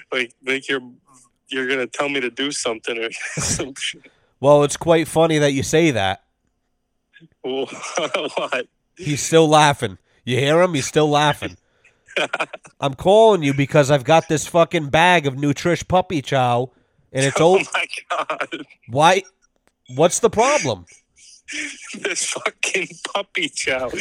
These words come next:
Speaker 1: You have a dumpster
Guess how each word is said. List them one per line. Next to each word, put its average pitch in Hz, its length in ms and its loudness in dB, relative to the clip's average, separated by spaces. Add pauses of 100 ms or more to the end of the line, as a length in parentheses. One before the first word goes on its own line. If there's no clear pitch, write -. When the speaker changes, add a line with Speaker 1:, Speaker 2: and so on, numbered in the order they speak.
(1300)
Speaker 1:
You 202 180 -4
have 214 340 -2
a 156 200 -2 (120)
dumpster 160 680 -6